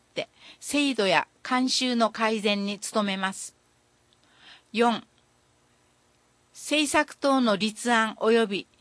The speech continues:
意思決定への共同参画。男女が社会の対等な構成員として、政策の立案及び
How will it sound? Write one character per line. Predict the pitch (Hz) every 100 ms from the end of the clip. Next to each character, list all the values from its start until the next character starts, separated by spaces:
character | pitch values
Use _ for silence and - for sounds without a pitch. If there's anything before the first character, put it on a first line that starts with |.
| _
意 | 269
思 | 285 -
決 | 240 226 _
定 | 240 226
へ | 214
の | 185 175
共 | 233 226
同 | 220 214
参 | 202 208 190
画。 | 165 - 143 _ _ _ _ - - _ -
男 | 214 311 311
女 | 226
が | 180
社 | 185 269
会 | - 254 220
の | 185 185 -
対 | 226 254 262
等 | 269 269
な | 247 226 -
構 | 247 254
成 | 254 247
員 | 247 240 226
と | 220 180
し | -
て、 | - 147 _ _ - -
政 | - 285 277
策 | 277 269 -
の | 202
立 | 175 190 - 214
案 | 196 185 - - - _
及 | 254 285
び | 247